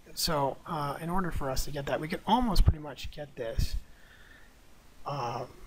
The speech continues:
straight away here. As soon as I hit the caustic buttons on, let's turn that on and let's see what we have here. All right, we're gonna get the glow effect, and you can see though right now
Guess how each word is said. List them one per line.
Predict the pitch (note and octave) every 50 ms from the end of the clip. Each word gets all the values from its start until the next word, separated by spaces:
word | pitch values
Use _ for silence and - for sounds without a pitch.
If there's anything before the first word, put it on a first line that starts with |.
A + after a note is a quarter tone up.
| - - -
straight | - - - - - E3 D#3+ D3
away | C#3 C3 B2+ B2+ B2 B2+
here. | C3+ C#3 B2+
As | B2+ -
soon | F#3 F#3
as | E3 C#3+
I | C#3+
hit | B2 - E3 -
the | - C3
caustic | - - - D#3+ D#3 - - - - -
buttons | E3 D3+ - - B2+ C3+
on, | D3 D#3 F#3 G#3+ A#3+ A#3 A#3 B3
let's | - - - - - - - - - - - - - - - - - - - - - - - - - - -
turn | - - C3+ C3
that | B2 B2+
on | C#3+ D#3+ E3 D#3 D3+
and | C#3+ C3+
let's | C3 C3 -
see | - C#3
what | C3+ -
we | B2 B2
have | B2+ B2+ B2 A2+ A2
here. | - - A2+ A2 - - - - - A#2 - - - - - - - - - - - - - - - - -
All | C#3
right, | D3+ D#3
we're | C#3+ C#3+
gonna | D3 D3 C#3+
get | D3 C3+ C3+
the | C3
glow | C3 - - - D#3 D3 D3 C#3+
effect, | - - - - E3 - -
and | - C#3
you | B2+ B2+
can | B2+ -
see | - - - E3+ F3
though | E3+ D#3 B2+
right | B2 - - A2+ A2 -
now | A#2+ B2 E3+ A#3